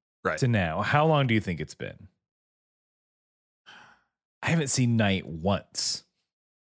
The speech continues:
Speaker 1: Yeah, I, I guess, I guess you're right. No, it has to,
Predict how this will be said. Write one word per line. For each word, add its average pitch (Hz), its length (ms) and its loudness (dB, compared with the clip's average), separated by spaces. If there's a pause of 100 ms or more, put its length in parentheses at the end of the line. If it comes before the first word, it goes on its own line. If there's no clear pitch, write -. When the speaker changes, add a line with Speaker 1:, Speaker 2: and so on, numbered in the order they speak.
(400)
Speaker 1:
Yeah, 95 180 -2
I, 95 40 -2 (140)
I 123 60 -2
guess, 120 240 -2 (840)
I 113 80 -16
guess 131 220 -8
you're 143 100 -2
right. 107 340 -6 (1200)
No, 196 200 2
it 202 160 0
has 214 340 -6
to, 160 200 -12